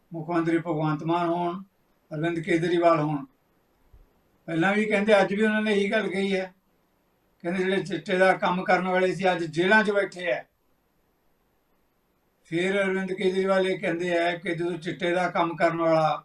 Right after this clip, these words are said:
ਕਾਰੋਬਾਰ ਕਰਨ ਵਾਲਾ ਨੇਤਾ ਜੇਲ੍ਹ 'ਚ ਬੈਠਾ ਹੋਵੇ ਤੇ ਉਸ ਨੂੰ ਛੁਡਾਉਣ ਲਈ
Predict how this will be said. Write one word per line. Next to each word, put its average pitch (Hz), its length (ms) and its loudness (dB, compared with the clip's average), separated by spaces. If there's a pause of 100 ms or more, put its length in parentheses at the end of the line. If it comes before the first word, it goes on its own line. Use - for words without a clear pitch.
(220)
ਕਾਰੋਬਾਰ 170 400 2
ਕਰਨ 160 240 -2
ਵਾਲਾ 156 380 0 (240)
ਨੇਤਾ 165 360 0
ਜੇਲ੍ਹ 175 360 0
'ਚ 196 80 -2
ਬੈਠਾ 160 300 0
ਹੋਵੇ 151 300 -2 (1600)
ਤੇ 185 100 -4
ਉਸ 185 360 0
ਨੂੰ 202 200 -2
ਛੁਡਾਉਣ 180 500 -2
ਲਈ 185 420 2